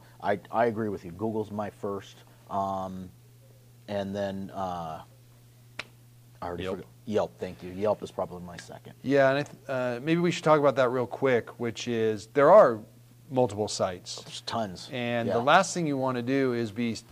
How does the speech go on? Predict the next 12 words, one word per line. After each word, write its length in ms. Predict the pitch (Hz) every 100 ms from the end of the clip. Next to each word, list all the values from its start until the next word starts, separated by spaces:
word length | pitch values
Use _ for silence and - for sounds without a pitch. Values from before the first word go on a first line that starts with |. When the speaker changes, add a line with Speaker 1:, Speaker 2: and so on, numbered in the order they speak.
| -
Speaker 2:
sending 400 | - 156 151 131
people 260 | 143 131
to 100 | 117
different 440 | 110 135 131 127 110
sites. 580 | 135 120 123 120 - -
It 80 | 113
becomes 440 | 117 - 135 131
a 80 | 110
bit 380 | 98 - 147 139
much 440 | 127 127 - - - - -
to 120 | 120
manage 840 | 110 120 123 127 123 123 120 113